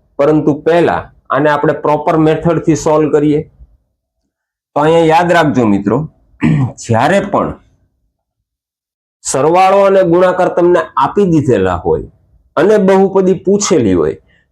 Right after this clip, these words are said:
તો બહુપદીનું સ્વરૂપ કેવું થાય? સૌથી પહેલા તો બહુપદીનું સ્વરૂપ લખી લેજો. તો બહુપદીનું સ્વરૂપ થશે એક્સ નો વર્ગ માઇનસ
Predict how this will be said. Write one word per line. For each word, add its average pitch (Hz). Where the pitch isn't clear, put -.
તો 139
બહુપદીનું 190
સ્વરૂપ 196
કેવું 131
થાય? 98
સૌથી 139
પહેલા 151
તો 151
બહુપદીનું 156
સ્વરૂપ 160
લખી 156
લેજો. 147
તો 110
બહુપદીનું 151
સ્વરૂપ 156
થશે 143
એક્સ -
નો 135
વર્ગ 143
માઇનસ 107